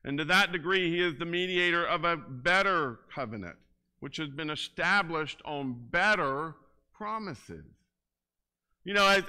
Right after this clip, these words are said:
as, as amazing as it would have been to see the, the incense burning and the,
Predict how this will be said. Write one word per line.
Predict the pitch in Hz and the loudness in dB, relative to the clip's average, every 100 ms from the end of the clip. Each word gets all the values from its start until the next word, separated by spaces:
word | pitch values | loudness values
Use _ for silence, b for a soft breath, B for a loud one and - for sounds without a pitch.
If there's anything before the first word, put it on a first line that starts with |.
| - | 2
as, | 185 156 - _ _ - | 2 2 -6 _ _ -10
as | 156 | -4
amazing | 180 185 220 240 220 208 | 0 4 4 4 0 0
as | 196 170 | 0 0
it | 190 | 0
would | 185 | 0
have | 156 | 0
been | 160 190 190 | 2 2 0
to | 165 160 | -2 -8
see | - 180 180 185 | -4 0 0 0
the, | 156 151 139 127 - - | 0 0 0 -4 -14 -8
the | 139 156 | -2 2
incense | 190 185 185 185 170 | 2 0 -4 -4 -6
burning | 127 165 180 175 175 160 | -2 0 2 0 0 -2
and | 135 | -2
the, | 123 117 | -2 -4